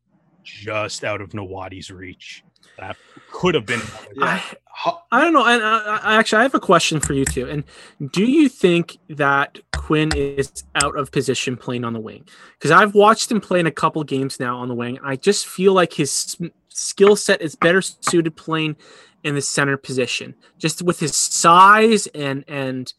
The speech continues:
Speaker 3: his passing ability that we've seen with the under twenty team. And I mean, if you wanna go back to the Wolfpack, he really didn't show a whole lot of that there, but,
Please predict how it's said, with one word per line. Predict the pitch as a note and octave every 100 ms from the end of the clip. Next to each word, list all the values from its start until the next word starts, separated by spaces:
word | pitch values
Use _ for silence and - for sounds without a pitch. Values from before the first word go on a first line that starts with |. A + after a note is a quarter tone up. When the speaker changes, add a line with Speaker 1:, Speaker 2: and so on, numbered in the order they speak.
| _ _ _ _ _
Speaker 3:
his | - C#3+ -
passing | - - E3 F#3 - F#3+
ability | D#3 D3 D3 C#3+
that | C#3+
we've | C#3 -
seen | - D3+ D3+ D3 C#3 _ _ _ _
with | C#3 C#3
the | C#3+ C3+
under | D3
twenty | C#3 - D3 C#3
team. | C#3 - C3+ C3+ C3 B2+
And | C3 C3 A#2+ A2 G#2+ A2 - _ _ _ _ _
I | -
mean, | A#2+ A2+ A2+
if | A2
you | A#2+
wanna | B2 A#2
go | A2+
back | A2+ A2
to | -
the | G#2+
Wolfpack, | A2 A2+ - A2
he | A#2
really | A#2 A#2
didn't | A2 A#2 -
show | - A#2+ A#2
a |
whole | - A#2+
lot | A2+
of | A2+
that | A2
there, | B2 A#2
but, | A2+ A#2+